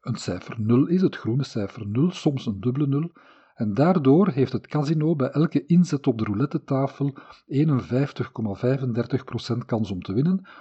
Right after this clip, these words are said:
tegenover achtenveertig komma vijfenzestig procent kans voor de spelers. Anders gezegd, bij elke duizend euro inzet vloeit er gemiddeld zevenentwintig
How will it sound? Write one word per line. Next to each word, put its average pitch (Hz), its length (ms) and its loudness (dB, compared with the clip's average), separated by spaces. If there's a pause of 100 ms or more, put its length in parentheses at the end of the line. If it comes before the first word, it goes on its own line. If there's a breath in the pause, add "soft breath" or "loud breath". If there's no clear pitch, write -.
(120)
tegenover 123 600 2
achtenveertig 123 720 -2
komma 98 240 -4
vijfenzestig 131 680 -4
procent 123 440 -4
kans 110 300 -4
voor 117 140 -2
de 120 80 -4
spelers. - 680 -8 (460 soft breath)
Anders 131 300 2
gezegd, 143 320 6
bij 131 100 2
elke 131 240 2
duizend 120 400 2
euro 123 220 2
inzet 170 480 2
vloeit 143 300 4
er 135 100 -2
gemiddeld 127 360 0
zevenentwintig 120 920 0